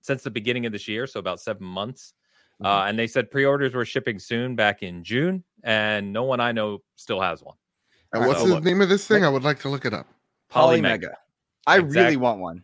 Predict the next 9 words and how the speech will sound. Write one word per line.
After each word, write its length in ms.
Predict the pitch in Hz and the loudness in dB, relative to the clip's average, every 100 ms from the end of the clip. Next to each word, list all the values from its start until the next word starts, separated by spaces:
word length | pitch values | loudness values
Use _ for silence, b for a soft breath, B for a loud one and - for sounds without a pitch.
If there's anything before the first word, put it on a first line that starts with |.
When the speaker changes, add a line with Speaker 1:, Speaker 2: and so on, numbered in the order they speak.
| _ | _
Speaker 1:
exactly 480 | 123 117 135 135 131 | -8 4 4 4 2
as 140 | 120 110 | 0 -2
it 80 | |
sounds. 340 | - 95 78 78 | -6 -4 -4 -8
It's 160 | 101 127 | -10 -6
essentially 680 | 117 156 170 - 165 156 | -2 0 0 -2 -2 0
a, 240 | 127 117 107 | 0 0 0
uh, 180 | 101 90 - b b b | -2 -2 -6 b b b
and, 360 | - 143 156 | 2 2 2